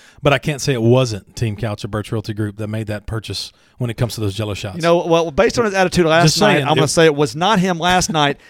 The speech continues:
Speaker 2: uh, based on the one tweet that re-, all this whole time,
Speaker 1: Yes.
Speaker 2: you know, he's tweeting constantly. Uh, this, this game, he does not tweet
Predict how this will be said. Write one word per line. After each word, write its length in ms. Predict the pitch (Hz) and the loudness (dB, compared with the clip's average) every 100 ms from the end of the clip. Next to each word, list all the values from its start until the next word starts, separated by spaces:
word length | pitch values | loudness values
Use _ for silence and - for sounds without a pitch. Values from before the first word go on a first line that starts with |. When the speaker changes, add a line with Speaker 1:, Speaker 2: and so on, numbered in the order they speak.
| - _ - | -20 _ 0
Speaker 2:
uh, 160 | 151 | 2
based 320 | 151 180 196 | 4 4 4
on 240 | 196 175 160 | 2 2 2
the 140 | 165 | 0
one 300 | 143 190 254 | 2 2 2
tweet 400 | - 185 233 220 | 0 -2 -2 -2
that 100 | 190 | -4
re-, 140 | 180 - - - | -4 -6 -14 -2
all 360 | 175 240 262 | 4 6 6
this 180 | 254 220 | 4 2
whole 200 | 208 269 | 4 4
time, 420 | - 247 226 190 180 | 6 4 4 2 0
Speaker 1:
Yes. 220 | 185 - - - | -6 -18 -20 -2
Speaker 2:
you 60 | |
know, 80 | 180 | 2
he's 160 | 180 220 | 2 2
tweeting 360 | 190 214 190 | 4 4 2
constantly. 760 | - 185 220 - 175 156 143 - - _ - | -2 0 0 0 -2 0 0 -4 -18 _ 0
Uh, 200 | 156 160 | 2 6
this, 220 | 202 - | 4 2
this 200 | 214 240 | 0 0
game, 260 | 233 220 185 | 2 2 2
he 80 | 202 | 2
does 160 | 196 | 2
not 200 | 202 220 | 2 0
tweet 380 | - 208 233 226 | 0 0 0 -2